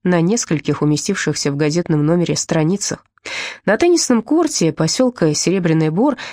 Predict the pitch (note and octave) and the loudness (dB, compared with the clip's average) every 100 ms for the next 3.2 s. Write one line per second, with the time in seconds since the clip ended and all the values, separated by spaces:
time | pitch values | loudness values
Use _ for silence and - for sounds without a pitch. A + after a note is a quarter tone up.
0 | - _ - B3 D4 C4 - A3 A#3 E4 | -18 _ -2 2 4 2 2 0 2 2
1 | A3+ D#3+ D#3+ E3+ - C#4+ C4 F3 D3+ - | 2 2 0 -2 0 2 2 2 0 -2
2 | G#3 G#3+ F#3 D#3 D#3 D#3+ E3 D3+ F3 G#3+ | 0 2 2 0 0 -2 -2 -2 0 0
3 | D4+ - | 0 -2